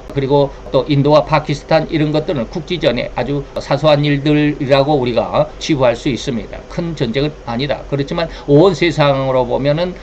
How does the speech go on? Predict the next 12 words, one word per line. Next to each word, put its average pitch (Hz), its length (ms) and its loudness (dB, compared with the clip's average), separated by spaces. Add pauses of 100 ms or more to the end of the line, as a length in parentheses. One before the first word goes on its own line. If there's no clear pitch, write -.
(160)
그래도 135 380 0 (180)
온 170 220 6
세상이 151 460 2
완전히 147 420 2
환란에 143 520 0 (140)
들어가는 123 480 -2
그러한 151 320 4 (180)
흉악한 147 600 0 (100)
시대는 139 500 -2
아니다라고 123 800 -2
하는 123 280 -4
것입니다. - 440 -8